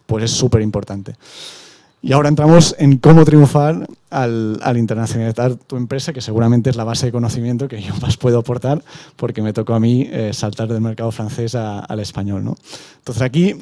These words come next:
hay tres fases bastante importantes a, a tener en cuenta. La primera es testear y aprender,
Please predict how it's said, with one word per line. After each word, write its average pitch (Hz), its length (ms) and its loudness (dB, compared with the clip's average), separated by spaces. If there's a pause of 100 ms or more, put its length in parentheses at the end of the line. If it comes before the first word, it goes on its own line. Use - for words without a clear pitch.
(140)
hay 135 160 2
tres 143 340 2
fases 165 640 0
bastante 117 1000 -4
importantes 117 640 0
a, 110 260 -4
a 135 120 -8
tener 113 180 -2
en 110 100 -2
cuenta. 147 280 4
La 131 80 0
primera 120 260 0
es 120 80 -4
testear 120 380 -4
y - 20 0
aprender, 123 460 0